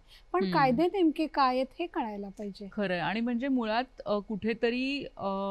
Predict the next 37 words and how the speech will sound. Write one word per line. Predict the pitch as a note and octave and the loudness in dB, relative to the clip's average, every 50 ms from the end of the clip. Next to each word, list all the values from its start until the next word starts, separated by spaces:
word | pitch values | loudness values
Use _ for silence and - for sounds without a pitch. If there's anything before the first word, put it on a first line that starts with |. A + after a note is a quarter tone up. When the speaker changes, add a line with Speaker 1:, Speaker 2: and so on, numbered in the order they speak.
| G3 F#3+ E3+ - - - _ _ - - F3+ - | -4 -6 -8 -10 -14 -16 _ _ -12 -12 -4 0
Speaker 2:
ही | A#3+ C4 C4 | 2 2 2
जाणीव | A#3 C4 A3+ G3+ G#3 G#3+ A#3+ B3 | 2 2 2 2 2 0 -2 -2
पाहिजे | B3 B3 A3+ A3 G3 G3 A3+ | -2 -2 -2 -2 -4 -4 -6
की | A3 - B3 | -6 -6 -6
जर | G#3+ G#3 A3+ A3+ A#3 | -4 -4 -2 -2 -2
आपल्यावर | A3 G#3+ G#3+ G#3+ G#3 G#3 G3+ A3 A3+ | -4 -4 -4 -2 -2 -2 -2 -4 -4
असा | A#3+ - F#3+ - - G#3 | -4 -6 -6 -6 -6 -6
काही, | - - G#3 G3+ G#3+ A3 B3 - _ _ - - - - - - | -6 -6 -6 -6 -6 -8 -10 -12 _ _ -20 -20 -20 -20 -10 -4
अ, | - F3+ F3+ | -2 0 2
अपमान | - F#3 - - G#3+ A3+ A#3+ C4 C4+ B3+ A#3+ | 2 2 2 2 2 4 4 4 4 4 2
झाला | G#3+ G#3+ F#3+ E3+ E3 E3+ G3+ - - _ _ _ - | 2 0 0 0 0 -2 -4 -6 -10 _ _ _ -2
तर | B3+ C4 - | -2 0 0
तिथल्या | B3+ G#3 - - A#3+ A#3+ A#3+ | -2 -4 -2 -2 -4 -2 -2
तिथे | B3+ A#3+ - B3+ C4+ | -4 -4 0 0 0
बोललं | A3+ A3 G#3 F3+ F3+ F3+ F#3 G#3 A#3+ | 2 4 4 4 4 4 2 0 0
पाहिजे | B3+ A#3 G3 E3+ E3 D3 C3+ D#3 F3+ C4 - - - - | 0 0 0 0 -2 -4 -6 -8 -8 -10 -12 -16 -6 -4
आणि | - - G3+ A#3+ B3 - - | -2 -2 -2 -2 -4 -4 -6
फक्त | A3+ - _ _ _ - | -8 -8 _ _ _ 2
त्या | C4+ C#4 C4+ C#4 C4+ C#4 C4+ | 2 4 4 4 2 2 2
जागे-, | G#3 F#3+ G3 G#3+ G3 F#3+ F3 G3 G#3 G#3+ G#3+ - - | -2 -4 0 0 0 0 0 -2 -2 -2 -2 -2 -4
जागेतून | E3+ F3+ F#3 F3 E3+ F#3 G3+ F#3+ - A#3+ A#3+ B3+ | -2 0 0 0 0 -2 -4 -4 -4 -4 -4 -2
पळून | - - G#3 G3+ A3 C4 D4 C#4+ | 2 2 4 4 6 4 4 2
न | C#4 B3+ | 0 0
जाता | G#3+ G#3 F#3+ F3+ - F#3 | 0 0 -2 -2 -2 -6
तिथे | G3+ - G3 - - G#3+ A3+ G#3+ - - | -6 -6 -8 -8 -6 -6 -6 -6 -6 -4
बोलणं | F#3+ F#3+ F#3 F#3 F#3+ G#3 | -4 -2 -2 -2 -2 -4
पाहिजे | G#3+ G#3+ G3+ F#3+ F#3 F3+ A3 | -4 -4 -4 -4 -4 -4 -4
आणि | A3+ G#3+ G#3 A3+ | -2 -2 -2 -2
आवाज | A3 F#3 E3 E3 F3 F3 E3+ | -2 -2 -2 -2 -2 -4 -4
उठवला | F3 D#3+ - D#3+ D#3 D#3 D3+ | -6 -6 -6 -6 -6 -6 -6
पाहिजे. | D3+ D#3 D#3 D3+ E3 G#3+ C4+ - - - - - - - | -6 -6 -6 -6 -6 -8 -10 -12 -16 -20 -20 -20 -14 -6
अ, | - G3+ | -4 -4
तुल | G#3 G3 - B3 B3+ B3+ | -4 -2 -2 -2 0 0
मॅडम, | B3 A#3+ A#3 B3 B3+ B3+ | 0 0 0 0 0 0
तुम्ही | B3+ A#3+ B3+ B3+ | 0 0 0 0
काय | B3 A#3 G#3 G#3+ | 0 0 -2 -2
सांगाल | G#3+ - A3 G#3 F#3+ G3 | -4 -8 -8 -8 -6 -8